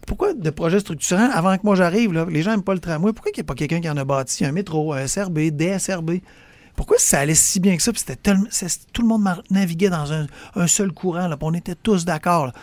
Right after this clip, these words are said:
Pourquoi ça s'est pas fait ? Parce qu'il y avait des débats, parce qu'à l'époque, il y a aussi, il y avait des gens qui sont contre, il y avait des gens qui niaisaient avec le poc, puis il y avait des différents paliers de gouvernement qui s'entendaient pas. Puis des fois, il y avait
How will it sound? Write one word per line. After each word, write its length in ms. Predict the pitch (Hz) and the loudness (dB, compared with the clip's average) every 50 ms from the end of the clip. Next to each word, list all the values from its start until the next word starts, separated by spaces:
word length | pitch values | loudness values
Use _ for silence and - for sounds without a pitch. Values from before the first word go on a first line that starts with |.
| - - - | -20 -20 -20
Pourquoi 180 | - - 190 190 | -8 -4 -2 -2
ça 100 | - 151 | 0 0
s'est 140 | - 143 123 | -2 -2 -4
pas 140 | - 127 | -4 -6
fait ? 220 | 120 - 180 175 - - - - - - - - - - - - | -4 -4 -4 -4 -6 -10 -18 -20 -20 -20 -20 -20 -20 -16 -12 -10
Parce 140 | - - - | -10 -8 -8
qu'il 80 | - | -6
y 20 | 123 | -6
avait 120 | 123 127 120 | -4 -4 -2
des 140 | 131 131 | -2 -2
débats, 400 | 127 135 135 127 123 117 113 110 - - | 0 2 2 2 0 -2 -4 -4 -8 -10
parce 140 | 127 113 - | -8 -6 -6
qu'à 100 | 139 131 | -4 -4
l'époque, 340 | 135 127 - 139 131 143 156 | -4 -4 -2 -2 -2 -2 -2
il 40 | 151 | -4
y 20 | 156 | -4
a 20 | |
aussi, 220 | 151 - - - | -4 -2 -2 -2
il 40 | 143 | -2
y 20 | 120 | -2
avait 120 | 120 127 | -2 -4
des 120 | 135 139 | -6 -4
gens 140 | 127 139 143 | -4 -4 -4
qui 100 | 135 - | -6 -6
sont 160 | - 139 139 127 | -6 -6 -4 -2
contre, 260 | - 139 120 120 117 - | -2 -2 -2 -4 -6 -10
il 20 | 135 | -12
y 20 | |
avait 80 | 135 135 | -10 -8
des 120 | 135 135 | -6 -4
gens 120 | 135 139 143 | -4 -4 -4
qui 120 | 143 147 139 | -6 -4 -2
niaisaient 260 | 143 139 139 131 151 | -2 0 0 0 -2
avec 100 | 139 - | -4 -4
le 80 | 143 139 | -6 -6
poc, 220 | - 139 127 117 - | -4 -6 -6 -6 -8
puis 60 | - 139 | -8 -6
il 20 | |
y 20 | |
avait 80 | 143 139 | -6 -4
des 120 | 139 143 | -4 -4
différents 400 | 135 127 - - - 160 147 143 | -4 -6 -6 -6 -6 -6 -6 -6
paliers 240 | 135 143 139 139 143 | -6 -8 -8 -8 -8
de 60 | 147 | -8
gouvernement 360 | 139 139 131 135 139 135 139 143 | -8 -6 -4 -4 -2 -2 -2 -2
qui 120 | - - | -2 -4
s'entendaient 400 | 151 135 127 - 139 139 139 131 | -4 -4 -4 -4 -4 -4 -4 -4
pas. 160 | - 135 117 - - - - - - - - - - | -4 -6 -8 -8 -12 -18 -20 -18 -18 -18 -14 -10 -2
Puis 80 | 165 | 2
des 100 | 156 156 | 4 4
fois, 260 | 143 - 165 160 156 156 - - - - - | 4 4 4 4 4 2 0 -10 -20 -10 -4
il 40 | - | 0
y 20 | 131 | 0
avait 140 | 139 147 | 2 2